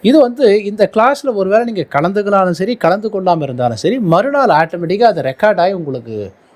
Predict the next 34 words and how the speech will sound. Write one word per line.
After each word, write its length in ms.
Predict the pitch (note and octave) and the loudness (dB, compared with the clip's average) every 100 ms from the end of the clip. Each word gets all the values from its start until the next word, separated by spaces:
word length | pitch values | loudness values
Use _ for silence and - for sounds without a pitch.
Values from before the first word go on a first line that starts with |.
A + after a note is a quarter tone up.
| _ | _
உங்களுடைய 380 | C#3 D#3 C#3+ C3 | 0 2 2 2
WhatsApp-ல 520 | C#3 G#3 - - - | 2 2 0 -10 -8
அனுப்பிச்சிரும். 420 | D3 G#2 - - - | -8 -8 -14 -20 -20
இந்த, 240 | C3 A#2+ A2+ | -14 -10 -4
அதாவது, 360 | A2+ C#3 C3+ | 4 4 4
இந்த 200 | B2+ A#2+ | -2 0
Telegram 340 | C#3 D3+ D3+ D3 _ _ _ _ - | 2 4 2 0 _ _ _ _ -10
குரூப்ல 240 | A2+ C3+ - | -2 -2 2
இதுக்குன்னு 360 | B2 B2+ D#3 | 0 2 2
ஒரு 160 | D3 B2+ G#2 | 2 2 2
குரூப் 240 | D#3+ - | 0 0
ஒண்ணு 220 | A#2+ - | -4 0
ஃபார்ம் 140 | A#2 A2+ | -2 -2
பண்ணுவோம் 200 | G#2 G#2 | -8 -4
இல்லையா, 200 | E3 C#3 | 0 0
அதுல 260 | G#2+ A2+ | 2 -2
அனுப்பிச்சிருவோம். 400 | G#2 - G2+ F3 - - _ - - - - - | -2 -4 -4 -4 -8 -20 _ -20 -20 -20 -20 0
இந்த, 540 | G3+ A#3 A#3+ F3+ C#3 - - D3 - - _ _ _ _ _ - C3 | 2 6 6 4 0 -10 -8 -8 -8 -18 _ _ _ _ _ -12 0
ஏன் 180 | E3+ | 2
அப்படின்னா, 440 | A3+ F#3+ G#3 G#3 F#3+ | 4 2 2 2 2
நிறைய 280 | G3 A#3+ A#3 | 2 0 2
பேர் 280 | B3 A#3 | 2 0
திரும்பி 380 | - E4+ E4+ C#4 F3 | -4 -4 -2 -4 0
கேட்கறதுக்கு 500 | G#3 G#3 F#3 F#3+ D3 | 0 0 -8 -8 -6
வசதியா 260 | C3 C#3 B2+ | -4 0 0
இருக்கும். 120 | A2+ | 0
அதாவது, 360 | B2+ E3 E3 | 2 4 2
நம்மளுடைய 520 | D#3+ E3+ E3 E3 G3 A3+ _ _ _ _ | -4 -2 0 2 2 0 _ _ _ _
ஆன்லைன், 720 | - C3 F3 G3+ G3 F3+ C#3+ - _ - | -2 0 2 0 0 0 -2 -14 _ -8
அஹ், 440 | C3 B2 A2+ F#2+ - | -4 -2 -4 -8 -8
ரெக்கார்டட் 540 | C#3 C#3 C#3+ G3 F#3 D3 | -2 0 2 2 2 0
வீடியோ, 360 | C3+ B2+ G#2+ | -2 -4 -2
அறுபது 440 | F2 A#2 E3 F3 C3 | 0 2 2 0 -2
வீடியோவும், 540 | B2+ B2+ A#2 C3 B3 | -2 0 0 0 -2